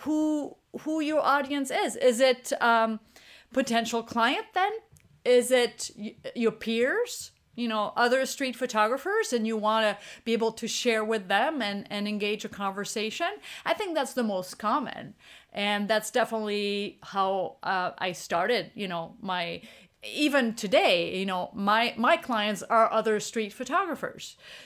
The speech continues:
So they're not, uh, they're not people who were just looking for a vacation and said, "Oh, maybe I'm just gonna pick up photography."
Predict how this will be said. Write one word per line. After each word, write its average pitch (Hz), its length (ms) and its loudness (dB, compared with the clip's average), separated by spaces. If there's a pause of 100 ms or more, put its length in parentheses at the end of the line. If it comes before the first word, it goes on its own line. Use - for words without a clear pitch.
So 202 320 0
they're 208 200 2
not, 220 540 2 (120)
uh, 185 720 4
they're 202 120 0
not 202 260 0
people 214 400 0
who 208 140 -4
were 202 120 0
just 190 480 -4
looking 208 340 -4
for 190 300 0
a 180 40 -2
vacation 190 760 0
and 180 160 -8
said, - 160 -4
"Oh, 311 280 0
maybe 254 200 -4
I'm 247 160 -6
just 254 180 -6
gonna 240 160 -4
pick 247 220 -6
up 233 100 -6
photography." 285 600 -6